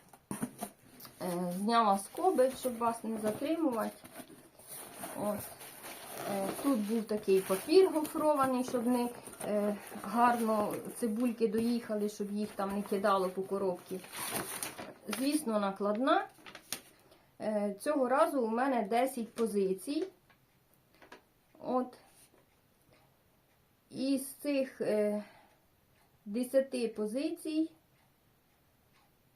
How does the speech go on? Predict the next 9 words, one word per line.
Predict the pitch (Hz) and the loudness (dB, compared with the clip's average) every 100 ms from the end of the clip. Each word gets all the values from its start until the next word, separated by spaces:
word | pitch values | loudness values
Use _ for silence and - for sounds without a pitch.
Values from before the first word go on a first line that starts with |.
| _ _ _ _ _ _ _ _ _ _ - | _ _ _ _ _ _ _ _ _ _ -6
у | 226 | -2
мене | 240 269 254 240 240 _ _ _ _ _ _ _ _ _ _ _ _ - | 0 2 2 0 -4 _ _ _ _ _ _ _ _ _ _ _ _ 0
три, | 254 262 196 - _ | 2 4 2 -2 _
е, | 190 202 | -8 -8
товара | - 220 254 320 311 294 - _ - | -4 -2 0 2 0 -2 -10 _ -14
за | 208 233 | -2 0
нуль | 240 277 294 208 | 4 2 2 -2
гривень. | 196 175 - - - _ _ _ _ _ _ _ _ _ _ _ _ _ _ _ _ _ _ _ _ _ _ _ _ | -2 -2 -4 -12 -18 _ _ _ _ _ _ _ _ _ _ _ _ _ _ _ _ _ _ _ _ _ _ _ _
От. | - | -12